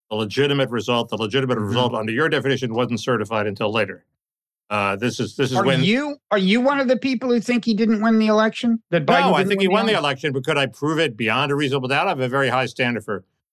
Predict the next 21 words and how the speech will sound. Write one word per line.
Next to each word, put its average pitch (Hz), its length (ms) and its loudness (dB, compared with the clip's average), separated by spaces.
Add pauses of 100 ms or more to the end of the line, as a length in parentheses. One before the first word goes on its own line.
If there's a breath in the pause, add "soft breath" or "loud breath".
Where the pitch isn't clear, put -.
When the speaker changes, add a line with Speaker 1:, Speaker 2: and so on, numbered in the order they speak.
(140)
Speaker 1:
what 113 140 -6
beyond 110 320 -2
a 104 40 -2
reasonable 107 320 -4
doubt 131 220 0
is. 98 120 -8
Anyway, 160 320 0
Speaker 2:
You 135 160 -4
must. 156 260 2
Speaker 1:
it's 143 80 -4
weird. 247 240 2
Speaker 2:
You 214 60 2
must. 151 360 -2
Speaker 1:
It's 151 160 -4
a 190 60 2
little 240 320 2
weird 208 280 2
that 143 160 -2
that 151 220 0
is 131 240 -2
the 120 140 -8